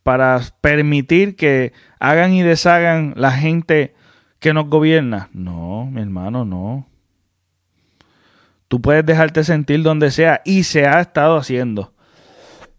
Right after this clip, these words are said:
<coughs> Que es de las cosas que yo, es bien raro verlo, porque es como si fuese el deporte. ¿Sabes que el deporte como que nos une todo y estamos todos como el, lo más reciente, Team Rubio, que eso era en todo el mundo, estábamos enfiebrados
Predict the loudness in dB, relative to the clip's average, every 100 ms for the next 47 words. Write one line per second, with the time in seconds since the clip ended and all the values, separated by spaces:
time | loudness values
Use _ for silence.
0 | _ -10 -10 _ -4 -2 -2 -6 -4 -2
1 | 2 2 0 2 2 2 -2 -2 -4 -2
2 | 2 4 4 2 0 2 2 2 4 4
3 | 4 4 4 4 2 0 -2 -2 -2 -2
4 | -2 0 0 -2 -2 0 0 0 0 0
5 | 2 0 0 -6 -10 -12 _ _ -6 -6
6 | -2 0 0 0 0 -2 -2 -2 -2 -2
7 | -2 -2 -2 0 0 2 2 2 2 0
8 | -2 -4 -4 -4 -4 -2 2 4 2 0
9 | -2 0 0 -2 -6 -10 _ _ _ -6
10 | -4 0 0 0 0 0 0 2 0 2
11 | 2 4 2 2 -2 -2 -2 0 -2 -4
12 | 0 2 4 4 2 2 2 -2 -2 -2
13 | 0 -2 -4 0 2 4 4 4 2